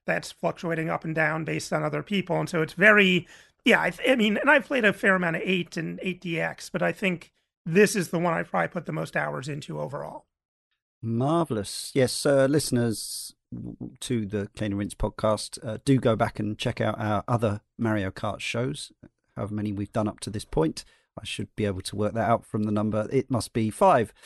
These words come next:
Speaker 2: Uh, and we're going to do two more after this as well for the D-, uh, the three D S game, of course, Mario Kart seven, and we'll do one show for the Wii U and Switch games because, yeah, they're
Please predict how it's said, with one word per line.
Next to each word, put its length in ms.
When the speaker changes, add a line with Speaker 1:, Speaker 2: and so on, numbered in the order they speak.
Speaker 2:
Uh, 300
and 380
we're 360
going 320
to 120
do 260
two 260
more 400
after 240
this 240
as 100
well 280
for 320
the 140
D-, 220
uh, 300
the 120
three 220
D 140
S 160
game, 320
of 80
course, 300
Mario 200
Kart 220
seven, 380
and 400
we'll 120
do 180
one 220
show 320
for 340
the 80
Wii 160
U 240
and 240
Switch 360
games 320
because, 420
yeah, 100
they're 300